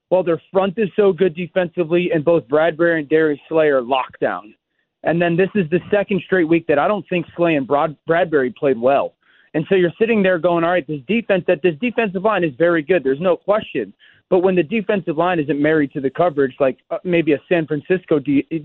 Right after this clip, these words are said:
is defensively, well, then that starts to give me more concern. Um, my, my biggest concern with their offense, and it's not really any different than it has been this season, um, one, yes,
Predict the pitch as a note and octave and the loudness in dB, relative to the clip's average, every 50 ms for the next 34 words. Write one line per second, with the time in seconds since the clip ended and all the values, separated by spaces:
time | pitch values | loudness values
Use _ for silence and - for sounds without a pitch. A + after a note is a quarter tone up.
0 | D3+ - _ E3+ E3 D#3 C#3 - - D#3 C#3 - D#3+ D3+ C#3 - D3 B2+ C#3 D3+ | -12 -6 _ 0 0 0 0 0 -2 -2 0 0 -2 -4 0 -2 -2 0 0 0
1 | D#3 D#3+ D3+ - _ _ - - - - _ _ _ _ - F3+ F#3+ F#3 F3+ D#3+ | 0 0 -2 -6 _ _ -20 -20 -20 -20 _ _ _ _ -2 0 2 2 2 0
2 | F3 F3+ F#3 F3+ F3 - - F#3 F3 - E3+ D3+ E3+ D#3+ D#3 E3 D#3+ E3 E3 E3 | 0 0 0 -2 -2 0 -2 -2 -2 -4 -6 -4 -4 -2 -2 -2 0 0 -2 -2
3 | - D#3 D3 - _ G3 G#3 G#3 E3+ C3+ A#2+ G#2+ - - - _ E3 E3 E3 E3 | -2 -6 -10 -4 _ -2 0 0 -2 -4 -6 -10 -14 -20 -10 _ -2 0 0 2
4 | D#3+ D#3+ D#3 D#3 D3+ E3 _ G3+ F#3+ A3 - - G#3+ G#3 G#3 F3+ G3 D#4 E4 E4+ | 0 0 -2 -4 -10 -12 _ -4 -4 -4 -2 -2 -2 -2 -2 0 -2 -2 -2 -2
5 | - - - A#3+ G3+ F3+ - - G3 F#3+ F3 E3 - E3 C#3+ C3 B2+ B2 A#2+ _ | -4 -2 -2 -2 -2 -2 -2 -2 0 0 0 0 2 2 4 4 2 2 0 _
6 | C#3 B2+ B2+ - _ - F3+ F3 E3 - - G#3+ G#3 G3+ - E3+ F3 F3 E3+ D#3+ | -6 -6 -6 -8 _ -4 -2 -2 -2 -2 -2 -2 -2 -2 -2 -2 0 0 2 0
7 | D#3 D#3 D3 B2+ A2+ D3+ D#3 D3+ D#3 C#3+ C3 C#3+ C3+ B2+ C3 C3+ C3 B2+ B2 B2 | 2 0 -2 0 0 0 0 0 -2 -2 -2 0 0 0 0 0 -2 -2 -2 -2
8 | C3 B2 A#2 A#2+ A#2 - _ B2+ A#2 A2 - A#2 A2 G#2 - _ - D#3+ D#3+ D3+ | -2 -2 -2 -4 -4 -6 _ -8 -8 -6 -6 -8 -8 -8 -8 _ -2 -2 0 0
9 | C#3+ C#3+ C#3+ - _ _ _ _ _ _ - D#3 F#3 G3 F#3 F#3 F#3 E3+ D3 F3 | 0 -2 -4 -10 _ _ _ _ _ _ -2 0 0 2 2 0 -2 0 0 0
10 | D#3 C#3 | 0 0